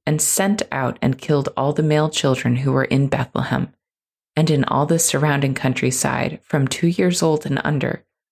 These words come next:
according to the exact time which he had learned from the wise men. Then that which was spoken by Jeremiah the prophet was fulfilled, saying,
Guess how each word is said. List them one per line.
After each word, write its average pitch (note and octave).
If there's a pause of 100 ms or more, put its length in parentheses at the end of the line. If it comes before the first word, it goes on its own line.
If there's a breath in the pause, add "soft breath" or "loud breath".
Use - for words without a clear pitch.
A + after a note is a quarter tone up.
(340)
according F3+
to F3
the D3
exact C#3+
time C3
which B2
he D3
had C#3+
learned C#3 (280)
from D3
the C3
wise B2+
men. - (960)
Then C#3
that C3+
which E3+
was F#3
spoken D3+
by D#3
Jeremiah C#3+
the D3
prophet -
was -
fulfilled, C3
saying, C3